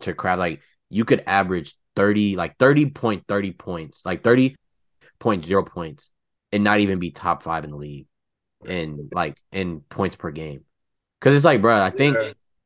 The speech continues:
Speaker 1: Shai's averages, like, thirty-one point nine or some shit.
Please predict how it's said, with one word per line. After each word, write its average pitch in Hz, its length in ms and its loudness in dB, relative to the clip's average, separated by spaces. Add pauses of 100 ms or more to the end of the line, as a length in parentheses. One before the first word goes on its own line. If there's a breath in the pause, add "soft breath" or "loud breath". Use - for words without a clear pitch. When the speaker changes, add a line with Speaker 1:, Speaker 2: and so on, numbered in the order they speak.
(140)
Speaker 1:
Shai's 139 640 2 (120)
averages, 98 560 -4
like, 85 260 -10
thirty-one 90 540 -4
point 80 360 -10
nine 78 380 -6
or 73 60 -12
some 76 200 -14
shit. 76 380 -14